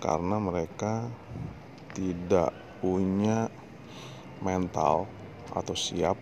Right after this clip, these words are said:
untuk mau mulai dari nol lagi dan mau mulai untuk belajar lagi. Karena memang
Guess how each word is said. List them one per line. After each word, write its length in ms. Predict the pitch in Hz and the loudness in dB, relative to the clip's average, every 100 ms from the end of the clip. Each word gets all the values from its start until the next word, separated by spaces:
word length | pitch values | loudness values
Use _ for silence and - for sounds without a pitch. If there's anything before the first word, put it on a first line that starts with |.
| - | -4
untuk 480 | 92 92 92 - 110 - - - - - - - - - - - - - - - - - - | -2 -2 -2 -2 -4 -4 -12 -16 -16 -16 -16 -16 -16 -16 -16 -16 -14 -14 -12 -12 -10 -8 0
mau 400 | 95 90 104 113 - - - - - - - - | 2 6 6 4 -2 -14 -16 -14 -14 -14 -14 -4
mulai 480 | 104 98 95 101 110 | 0 2 4 4 4
dari 480 | 98 90 85 98 98 | 2 2 2 0 0
nol 240 | 87 82 | 2 4
lagi 240 | 85 85 92 | 4 2 0
dan 160 | 87 | -2
mau 240 | 85 87 80 | -2 0 2
mulai 240 | 85 82 | 2 2
untuk 240 | 85 80 - | 0 -2 -2
belajar 400 | 85 80 85 82 | -2 0 2 0
lagi. 400 | 87 82 78 82 - - - - | 0 -2 -4 -4 -12 -16 -16 -14
Karena 240 | - 87 92 | -2 0 4
memang 480 | 90 90 110 110 | 4 4 2 0